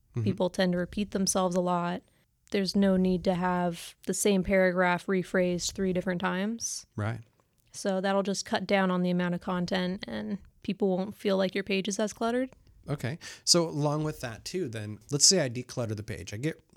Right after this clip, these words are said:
Speaker 1: I get rid of all the extra content and stuff like that, but now the page looks empty. So I just,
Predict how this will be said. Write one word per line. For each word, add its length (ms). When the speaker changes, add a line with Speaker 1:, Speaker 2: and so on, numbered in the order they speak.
Speaker 1:
I 80
get 180
rid 160
of 100
all 140
the 140
extra 320
content 460
and 100
stuff 220
like 160
that, 180
but 100
now 220
the 80
page 300
looks 300
empty. 440
So 160
I 80
just, 260